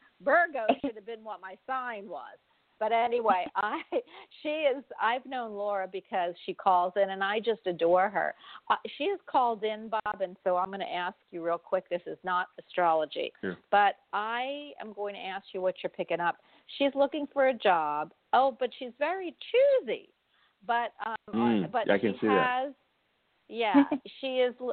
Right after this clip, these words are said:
Speaker 1: She's been looking, and she's, I love her aura. I, I don't know if you can feel it, but I love Laura's aura for me is just so sweet. It's sweet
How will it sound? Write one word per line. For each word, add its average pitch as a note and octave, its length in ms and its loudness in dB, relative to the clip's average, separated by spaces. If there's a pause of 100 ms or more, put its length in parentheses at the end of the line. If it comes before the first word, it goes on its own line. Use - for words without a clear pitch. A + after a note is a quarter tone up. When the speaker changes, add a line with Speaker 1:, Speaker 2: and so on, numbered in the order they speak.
(140)
Speaker 1:
She's B3 240 -4
been C#4+ 220 2
looking, F#3 560 -4 (420)
and G#3+ 460 -2 (220)
she's, A3+ 140 -6 (200)
I A#3+ 140 2
love B3 400 4
her A#3+ 180 -2 (180)
aura. G#3 460 2 (120)
I, F3+ 240 0
I G#3+ 140 2
don't A#3+ 120 -2
know A#3 100 -2
if A3 100 -8
you G#3 180 -4
can A#3+ 200 -6
feel B3 280 0
it, B3 100 -4
but G3+ 100 2
I F3 120 2
love G3 500 2 (120)
Laura's G3 760 0 (240)
aura G3 480 4
for D#3+ 120 -2
me F#3 460 -6 (400)
is F#3 140 6 (160)
just F3 240 4 (160)
so F3 240 0 (160)
sweet. D#3 400 -4
It's D#3+ 160 0 (260)
sweet B3 360 2